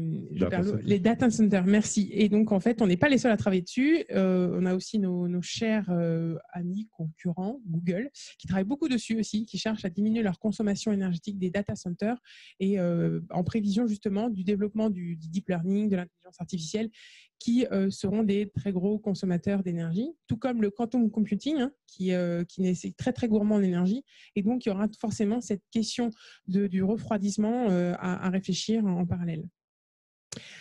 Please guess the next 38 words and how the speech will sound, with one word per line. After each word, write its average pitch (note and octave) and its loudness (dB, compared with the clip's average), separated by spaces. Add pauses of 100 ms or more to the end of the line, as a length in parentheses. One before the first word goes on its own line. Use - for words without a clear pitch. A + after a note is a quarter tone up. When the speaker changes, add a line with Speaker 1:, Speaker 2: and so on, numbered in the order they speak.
(120)
Speaker 1:
Une G#3 2
petite B3+ -2
question A#3 -2
de A#3 2
Philippe B3+ -6
Buxon. F#3+ -12 (1040)
Concernant C#4+ 0
les C#4 2
panneaux C4 0
P A#3 0
V, G3 -2 (300)
il G#3+ 2
eût A#3+ 2
été A#3+ -2
plus C4+ -2
concret A#3+ -2
de G3 0
présenter, A#3 -4
correct A#3+ -4
de G3+ -2
présenter B3 -2
aussi C4+ 0
les A3 4
émissions A3+ 2
de G#3+ -2
particules G#3 -2
fines A#3 0
de G3+ 4
panneaux G3 0
P F#3+ 0
V C4 -2
fabriqués G#3 0
à G3+ 2
partir G3 0
d'électricité F#3+ 0
renouvelable G3 2
au - 2
nucléaire. F3+ -2